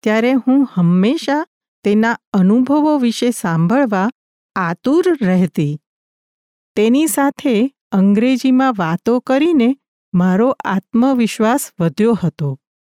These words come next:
બચપણમાં બનાવેલી રમતોનું અંગ્રેજીમાં ભાષાંતર કરવાનું અમે નક્કી કર્યું. આ રીતે બાળકો માટે પુસ્તકો લખવાની શરૂઆત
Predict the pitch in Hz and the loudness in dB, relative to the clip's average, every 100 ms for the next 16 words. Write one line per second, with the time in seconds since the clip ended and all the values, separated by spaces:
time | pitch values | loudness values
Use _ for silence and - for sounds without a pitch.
0 | _ _ _ _ - 185 - - 247 262 | _ _ _ _ -4 -4 -4 -4 0 2
1 | 269 277 196 190 208 226 233 233 247 214 | 2 0 0 0 2 2 0 0 0 0
2 | 170 185 202 214 214 226 233 190 175 180 | 0 0 0 0 2 0 0 0 0 2
3 | 208 240 - 240 226 240 240 165 160 - | 0 -2 0 0 2 2 -2 -2 -4 -2
4 | 214 226 233 233 233 - 190 175 180 185 | 0 0 0 0 -2 -2 0 0 0 2
5 | 247 - _ _ - 190 190 220 233 170 | 0 -2 _ _ -6 0 2 2 2 0
6 | _ - 220 - 165 147 143 135 _ _ | _ -4 -2 0 -2 0 -4 -6 _ _
7 | _ _ _ _ - 240 339 294 247 196 | _ _ _ _ -4 0 2 2 0 0
8 | 180 220 _ _ _ _ 175 180 202 285 | 0 -2 _ _ _ _ -4 -2 0 0
9 | - 302 277 262 247 277 - 185 - - | 0 0 2 2 0 -4 -2 -4 -4 -4
10 | 226 - 254 190 - - 190 196 233 311 | -2 0 -2 -2 -4 -2 0 2 2 -2
11 | - 185 151 180 214 208 | -4 -2 0 0 0 -2